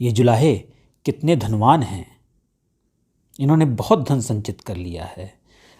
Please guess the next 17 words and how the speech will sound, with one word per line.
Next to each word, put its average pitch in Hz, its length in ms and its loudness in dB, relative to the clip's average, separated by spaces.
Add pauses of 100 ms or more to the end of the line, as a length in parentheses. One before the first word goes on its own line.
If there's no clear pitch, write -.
(100)
और 131 140 6
एक 151 180 4
मैं 123 220 2
हूँ 90 280 -10 (720)
जो 143 200 6
सुंदर 156 360 2
उत्कृष्ट - 540 -2 (480)
वस्त्र 147 320 0
बनाने 120 420 2
के 151 140 2
बाद 123 300 4
भी 135 380 -2 (460)
आज 127 280 2
तक - 160 -6
निर्धन 123 380 2
ही 151 200 0
है। 95 360 -8